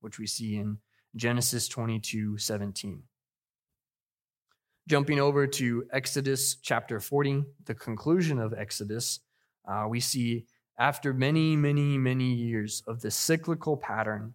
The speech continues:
of praising God, then complaining to God, and then sinning against God, and then repenting to God, and then praising him all over again, we ultimately see that the tabernacle is, is established. This immovable temple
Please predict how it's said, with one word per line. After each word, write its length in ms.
of 180
praising 420
God, 380
then 160
complaining 560
to 140
God, 320
and 100
then 120
sinning 440
against 460
God, 300
and 140
then 80
repenting 640
to 80
God, 420
and 120
then 100
praising 420
him 160
all 280
over 300
again, 440
we 120
ultimately 540
see 520
that 140
the 80
tabernacle 800
is, 300
is 260
established. 800
This 160
immovable 640
temple 640